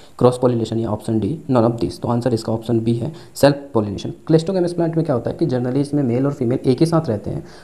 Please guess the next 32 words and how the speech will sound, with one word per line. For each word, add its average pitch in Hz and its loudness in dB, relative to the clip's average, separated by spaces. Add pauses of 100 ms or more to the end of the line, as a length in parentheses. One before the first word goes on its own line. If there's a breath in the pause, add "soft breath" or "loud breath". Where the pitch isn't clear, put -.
(140)
तो 170 6
इसमें 165 4
cross 147 6
और 131 4
इसके 127 -2
फ्लावर 127 4
जो 131 0
होता 127 2
है 135 0
बंद 123 4
रह-, 113 0 (100)
रहता - -6
है 110 -8 (340 soft breath)
क्लिस्टोगेमस 113 0
में, - -10 (140)
तो 156 0
इसमें 143 0
ज़्यादातर 127 2
possibility 117 2
जो 113 2
है 113 0
वो 113 -2
self 113 0
pollination 110 -2
की 110 -2
ही 120 2 (300 loud breath)
होती 113 0
है। - -4 (260 loud breath)
Next 131 2
क्वेश्चन 135 2
है 107 0
तेरहवाँ, 107 2